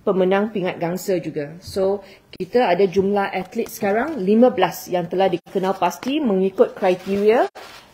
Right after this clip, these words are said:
dua pemilih, uh, dua kriteria yang telah kita senaraikan. Penyelaras, uh, Encik Stuart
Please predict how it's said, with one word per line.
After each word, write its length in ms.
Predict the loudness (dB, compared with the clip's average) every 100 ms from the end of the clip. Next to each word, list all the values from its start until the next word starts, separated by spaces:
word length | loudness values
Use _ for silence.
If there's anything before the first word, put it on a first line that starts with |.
| -20 -20 -16
dua 400 | -4 2 4 4
pemilih, 400 | 2 2 0 -2 -2
uh, 160 | -4
dua 300 | -2 6 6
kriteria 480 | 6 -2 0 4 6
yang 80 | 6
telah 240 | 0 -2
kita 160 | -4 -8 -6
senaraikan. 680 | -6 -4 -4 -4 -6 -10 -12 -16 -20 -20 -20 -20 -20 -20 -20 4
Penyelaras, 1040 | 6 8 6 6 4 0 -4 -10 -12 -14 -8
uh, 240 | -6 -4
Encik 320 | -4 -6 -6 -4
Stuart 260 | 4 4